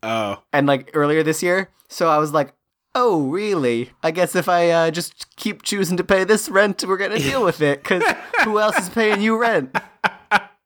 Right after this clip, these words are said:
Speaker 2: But now he has other tenants.
Speaker 1: Well, normally your rent gets hiked after your lease ends or after the term of your lease ends, so
Speaker 2: Yeah, that
Speaker 1: it's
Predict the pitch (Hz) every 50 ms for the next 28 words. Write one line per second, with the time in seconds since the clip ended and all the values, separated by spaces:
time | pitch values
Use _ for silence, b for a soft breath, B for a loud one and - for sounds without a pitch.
0 | _ _ _ _ _ - 120 131 120 117 127 113 104 101 - - - - - -
1 | 175 196 202 196 214 254 294 302 277 247 220 202 185 175 180 180 180 170 151 170
2 | 160 151 - - - 170 165 160 151 147 - - _ - 143 151 147 - 147 135
3 | 131 127 127 123 139 151 151 147 - 113 110 110 107 110 110 110 127 120 117 113
4 | - - 123 123 - 135 123 110 104 - - - 160 143 135 127 113 117 110 113
5 | 110 107 107 - - 113 104 107 104 107 110 - - 123 110 - 175 139 120 123
6 | 143 147